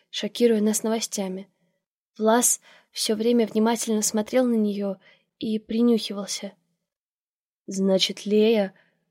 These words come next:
гулко сглотнул, «моя дочь?»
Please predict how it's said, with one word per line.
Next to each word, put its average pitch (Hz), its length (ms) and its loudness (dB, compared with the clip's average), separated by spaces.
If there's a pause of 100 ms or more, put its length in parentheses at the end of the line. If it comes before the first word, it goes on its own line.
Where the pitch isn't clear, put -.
(440)
гулко 202 320 -8
сглотнул, 202 640 -4 (960)
«моя 196 480 0
дочь?» 208 500 -2